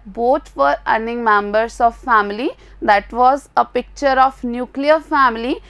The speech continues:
Both went to office. So you came to know that mother and fa-, father both were working.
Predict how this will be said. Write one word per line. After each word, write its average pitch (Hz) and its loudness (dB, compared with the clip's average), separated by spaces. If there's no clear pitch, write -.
Both 254 0
went 233 -6
to 254 -6
office. 254 -4
So - -10
you 247 -6
came 294 -4
to 320 -4
know 277 -2
that 269 0
mother 220 0
and 220 -6
fa-, - -6
father 220 0
both 247 -4
were 247 -2
working. 214 -2